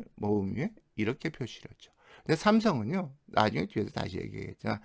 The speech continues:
반삼성이 있고 삼성과 삼성이 만날 때는 이성으로 변한다 해가지고 삼성을 제대로 내는 경우가 드물어요. 맨 끝에 쓰이거나 혼자 쓰였을 때 삼성을 제대로 내죠. 사성은요,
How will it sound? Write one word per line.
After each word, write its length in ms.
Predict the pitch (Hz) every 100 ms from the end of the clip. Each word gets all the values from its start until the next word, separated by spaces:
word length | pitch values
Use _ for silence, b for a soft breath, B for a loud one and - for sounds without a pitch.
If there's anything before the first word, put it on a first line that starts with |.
| b b -
반삼성이 960 | 101 104 117 120 113 110 107 101 101
있고 540 | 98 - - - 175 -
삼성과 540 | - 131 127 123 110 98
삼성이 360 | 120 110 107
만날 280 | 101 92 87
때는 220 | - 95
이성으로 500 | 110 113 127 117 110
변한다 320 | 98 95 92
해가지고 300 | 90 95 120 B B B
삼성을 500 | - - 170 175 151 143
제대로 400 | 107 107 104 101
내는 320 | 95 98 98
경우가 440 | 87 - 113 143 b b _ _
드물어요. 500 | - 143 175 143 - -
맨 220 | - 220
끝에 260 | - -
쓰이거나 360 | 123 - 78 101
혼자 260 | 131 - 147
쓰였을 380 | - - 101
때 120 | - 110
삼성을 420 | 113 85 90 104 b b -
제대로 340 | 101 98 85
내죠. 640 | 87 85 - - 98 202 _ - - _ _ _ _ _ _ _ _ _ _ _ _ _ _ _ _ _ _
사성은요, 880 | - 151 202 254 247 127 110 156